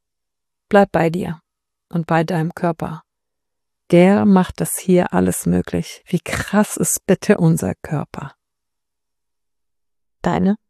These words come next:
Yvonne. Und hier sind noch zwei, drei Beispiele von Teilnehmern als Nachtrag, ähm, was in ihrem Körper passiert ist, nachdem sie ihre Wahrheit gesprochen haben. Und zum Beispiel ist da Silvia.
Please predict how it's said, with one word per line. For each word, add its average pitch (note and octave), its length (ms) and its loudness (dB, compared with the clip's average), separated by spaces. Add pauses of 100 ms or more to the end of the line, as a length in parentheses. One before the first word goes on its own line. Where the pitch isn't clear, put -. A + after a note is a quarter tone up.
(140)
Yvonne. D#3 280 4 (2250)
Und F#3 140 2
hier G#3+ 160 4
sind G#3+ 220 0
noch E3 320 -2
zwei, G3 260 0
drei F#3 180 0
Beispiele G3 520 2
von F3+ 160 2
Teilnehmern F#3+ 600 2
als E3 260 0
Nachtrag, E3+ 920 0 (280)
ähm, E3+ 400 -2 (560)
was A3 220 0
in C4+ 80 2
ihrem G3+ 180 4
Körper A#3 340 2
passiert E3+ 340 -4
ist, F3 100 -6
nachdem E3+ 400 0
sie D#3 220 -4
ihre D#3 240 -4
Wahrheit F#3+ 300 0
gesprochen - 540 -8
haben. - 320 -8
Und F#3 160 -2
zum F#3+ 220 0
Beispiel G3 560 0
ist - 180 -12
da F#3 200 2
Silvia. D#3+ 680 -2